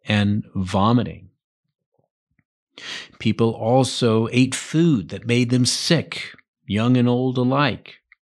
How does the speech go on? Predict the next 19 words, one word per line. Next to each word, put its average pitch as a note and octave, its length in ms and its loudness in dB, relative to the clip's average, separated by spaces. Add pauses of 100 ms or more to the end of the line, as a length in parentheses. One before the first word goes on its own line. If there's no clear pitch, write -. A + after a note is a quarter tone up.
(220)
with - 300 -6 (640)
badly A#2+ 520 2
ventilated A2+ 840 0
kitchens F#2+ 760 0
and G2 280 0 (200)
spoiled B2+ 840 0
food C#3 600 0
that G2+ 140 -4
had G2+ 100 0
been G2+ 120 4
left A#2 380 2
out, A2 200 4
especially A#2+ 640 0
when G#2 240 4
the G#2 100 4
refrigeration G#2+ 1160 2
would G2 300 -6
break A2 360 0
down. A2+ 400 0